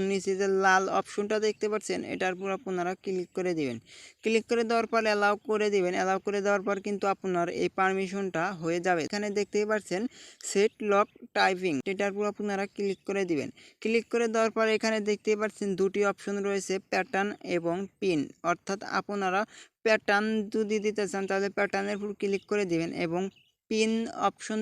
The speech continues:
দিতে চাইলে আপনার পিনের উপর ক্লিক করে দিবেন। এবং দ্বিতীয়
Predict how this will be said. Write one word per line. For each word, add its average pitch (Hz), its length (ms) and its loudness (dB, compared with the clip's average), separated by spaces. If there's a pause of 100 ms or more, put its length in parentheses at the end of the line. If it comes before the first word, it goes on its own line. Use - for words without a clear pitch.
(120)
দিতে 214 440 4
চাইলে 196 320 2
আপনার 190 300 -2
পিনের 202 460 -2
উপর 190 160 -2 (140)
ক্লিক 185 320 0
করে 190 200 -2
দিবেন। 175 180 0 (360)
এবং 185 120 2 (140)
দ্বিতীয় 226 320 2